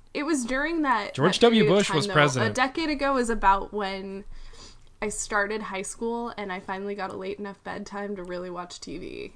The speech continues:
Speaker 1: And
Speaker 2: <laughs> Yeah.
Speaker 1: um, that era actually can be marked by seeing an episode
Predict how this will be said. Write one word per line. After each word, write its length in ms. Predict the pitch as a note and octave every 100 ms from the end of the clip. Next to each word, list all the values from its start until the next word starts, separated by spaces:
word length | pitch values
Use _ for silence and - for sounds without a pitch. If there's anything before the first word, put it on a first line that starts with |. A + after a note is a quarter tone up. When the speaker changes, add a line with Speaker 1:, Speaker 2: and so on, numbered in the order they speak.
| -
Speaker 1:
And 800 | G3 F#3 F3+ D#3+ A2 A#2 - A#2
Speaker 2:
<laughs> 20 |
Yeah. 240 | A2 G2+ F#2+ _ _ _
Speaker 1:
um, 480 | G3+ G3 F#3+ F#3 F#3+ -
that 260 | G3 F#3+
era 360 | G3 G#3 G#3 G3+
actually 440 | F3 F3+ - G3 F#3
can 160 | G3
be 60 | F#3
marked 460 | F#3 F3 F3 -
by 500 | - E3 - - F#3 G3+
seeing 440 | - - F#3+ F#3
an 80 | F#3
episode 680 | F3 F3+ F#3 F#3+ F3+ F3+